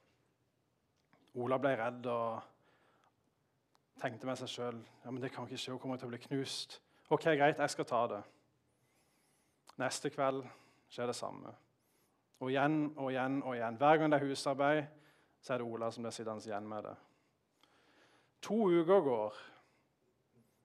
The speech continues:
og så kjenner Ola at han er nødt. Han kan ikke leve sånn som dette. Han kan ikke være hos bestemor lenger og leve under dette.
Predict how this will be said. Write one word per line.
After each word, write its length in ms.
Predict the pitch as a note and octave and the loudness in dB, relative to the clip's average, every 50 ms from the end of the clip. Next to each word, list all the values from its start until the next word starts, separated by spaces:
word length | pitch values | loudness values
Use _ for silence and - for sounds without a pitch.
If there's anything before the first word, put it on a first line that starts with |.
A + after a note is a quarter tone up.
| _ - | _ -14
og 100 | C3+ A#2+ | -10 -4
så 120 | - D#3+ D3+ | -4 -4 -4
kjenner 480 | - - - C3+ C3 C3+ C3+ C#3 C#3+ C#3+ | -4 -4 -4 -4 -2 -2 -2 -2 -2 -2
Ola 400 | B2+ A#2+ B2 A#2+ A#2 A#2 A#2+ B2 A#2+ - - - - _ _ _ _ _ _ _ _ _ - - | -4 -6 -8 -8 -6 -4 -4 -4 -4 -6 -12 -20 -20 _ _ _ _ _ _ _ _ _ -18 -14
at 160 | - - C#3 | -8 -6 -4
han 80 | C3+ | -4
er 80 | C3 B2+ | -2 -2
nødt. 440 | B2+ C#3+ - - - _ - - - - | -4 -4 -6 -10 -20 _ -20 -14 -8 -8
Han 100 | C#3 - | -6 -2
kan 140 | D#3 D3+ | 0 -2
ikke 160 | D3 - F3 D#3 | 0 2 2 4
leve 320 | D3 C#3 C3+ C3+ D3+ D3+ | 6 6 6 6 4 2
sånn 160 | - D#3 C#3+ A#2 | 0 0 -2 -2
som 140 | B2+ B2 | -2 -4
dette. 160 | A2 G#2 - C3+ | -4 -4 -4 -4
Han 80 | C3 | -2
kan 80 | C#3+ C#3 | -2 -2
ikke 720 | - D#3+ D#3+ D#3+ D#3 C#3 D3+ - - - - - _ - | 0 2 2 4 4 2 0 -6 -18 -20 -20 -20 _ 2
være 240 | C#3+ C#3 C3 C3+ C3+ | 2 4 4 4 2
hos 160 | D#3+ - - | 2 0 2
bestemor 640 | C#3+ A#2+ - - - C3+ B2+ B2 A#2+ A#2 A#2+ A#2+ - - - _ _ _ _ _ _ _ _ _ _ _ _ _ _ _ - C#3+ | -2 -2 -2 -4 -6 -6 -6 -4 -4 -6 -6 -8 -12 -18 -20 _ _ _ _ _ _ _ _ _ _ _ _ _ _ _ -4 -2
lenger 320 | B2+ B2+ B2+ B2+ A#2+ A#2+ A#2 A2+ A2+ - - - _ _ _ _ _ _ _ _ _ _ _ - | -2 -2 -2 -4 -4 -4 -4 -4 -6 -10 -18 -20 _ _ _ _ _ _ _ _ _ _ _ -6
og 100 | C3 C3 | -4 -2
leve 340 | C3+ C3 B2+ B2+ A#2+ C3+ C#3 | -2 0 0 0 0 0 0
under 160 | C3+ B2+ A#2+ A2 | 0 0 -2 -2
dette. 340 | - - - - A2+ A2+ | -4 -6 -8 -6 -6 -6